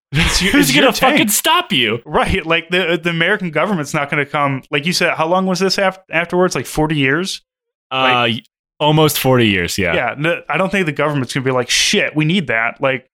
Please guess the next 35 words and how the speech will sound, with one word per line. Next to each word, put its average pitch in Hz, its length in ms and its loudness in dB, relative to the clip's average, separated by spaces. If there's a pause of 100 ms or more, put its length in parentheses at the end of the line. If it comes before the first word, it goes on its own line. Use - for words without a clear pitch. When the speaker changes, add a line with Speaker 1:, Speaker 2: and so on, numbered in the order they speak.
(160)
Speaker 1:
just 180 240 -4 (100)
fucking 185 240 -2
take 170 220 -4
the - 80 -10
tank, 170 260 -4
bro. 113 220 -2 (380)
It's 151 160 -4
yours. 175 260 2
It's 135 140 -10
on 165 200 0
your 147 180 2
land. 131 380 -2 (480)
Speaker 2:
Oh 190 120 4
no, 196 240 4
they 147 120 2
found 196 260 0
our 175 100 4
strategic 165 540 0
reserve. 139 600 2
Speaker 1:
Right. 147 280 -2
You 165 100 -4
caught 175 300 0
it. 120 180 0
It's 135 160 -2
yours. 135 400 0
That's 139 140 -10
how 151 200 0
it 131 40 -6
works. 156 300 -2
That's 160 180 -2
the 160 160 0
law 143 280 2
of 139 80 -6
the 131 60 -10
sea, 135 380 -2